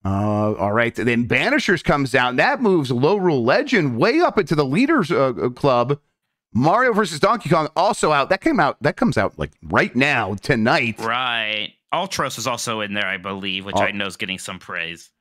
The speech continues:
Speaker 1: Uh, and so that means our leaders, as it stands right now, is Adam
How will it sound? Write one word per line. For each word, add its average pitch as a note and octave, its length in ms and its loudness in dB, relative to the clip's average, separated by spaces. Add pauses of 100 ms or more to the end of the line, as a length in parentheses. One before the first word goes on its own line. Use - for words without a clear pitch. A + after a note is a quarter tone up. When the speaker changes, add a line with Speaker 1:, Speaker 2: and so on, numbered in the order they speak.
(180)
Speaker 1:
Uh, F2+ 280 -2
and A#2 200 -2
so C3 100 -4
that C#3+ 200 2
means D3+ 200 2
our C#3 140 2
leaders, D3 420 0
as C#3 180 0
it G#2+ 80 -12
stands D#3 280 0
right C#3 120 2
now, C#3 200 2
is A2 140 -4
Adam C#3 340 2